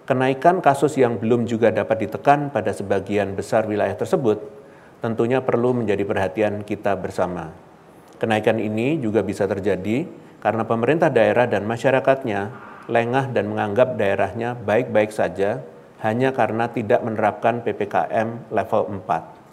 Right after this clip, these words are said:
Untuk itu, saya mohon kepada seluruh pemerintah daerah dan masyarakat dari provinsi tersebut untuk segera melakukan persiapan menghadapi kenaikan kasus.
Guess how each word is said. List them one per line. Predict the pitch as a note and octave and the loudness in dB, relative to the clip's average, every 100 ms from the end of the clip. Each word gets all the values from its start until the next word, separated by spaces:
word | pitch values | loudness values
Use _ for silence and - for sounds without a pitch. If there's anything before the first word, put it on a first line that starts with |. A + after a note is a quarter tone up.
| - - - - - | -20 -20 -20 -20 -6
Untuk | A2+ A2 A2 | -2 0 0
itu, | A2+ - C3 F3 G3+ - - - | -2 2 4 4 -2 -12 -20 -2
saya | B2 | 0
mohon | B2 A#2+ C3 C#3 | 2 2 2 2
kepada | C3+ A2+ G2+ | 2 2 2
seluruh | G2 A2 A2 A2 | -2 0 0 0
pemerintah | G#2+ G#2+ G2+ G#2+ | 0 -2 -2 0
daerah | F#2+ F#2+ G#2+ | 2 2 2
dan | F#2+ G2 | 0 -2
masyarakat | F#2+ G#2 F#2+ F#2 A2 B2+ G#2 | -4 -2 -4 0 0 0 0
dari | G2+ G#2+ B2 | -2 0 0
provinsi | C#3+ C#3+ C3 C#3 | 0 0 0 -2
tersebut | C3+ B2+ G#2 A#2 E3 - - - - | -2 -4 0 2 0 -6 -20 -20 -14
untuk | - B2 D#3 | -4 2 2
segera | B2 A2+ C3 | 4 4 4
melakukan | C#3 A#2 B2+ - B2 | 4 2 0 -2 -2
persiapan | B2+ - C3+ - - E3 F3+ - - | -4 4 6 6 4 2 -4 -12 -10
menghadapi | A#2+ G#2+ G#2+ A#2+ | -4 0 2 0
kenaikan | B2 A2+ A2 G#2+ A2 | 0 -2 -2 -4 -2
kasus. | G2+ G2 F2+ - - | -4 -4 -6 -8 -14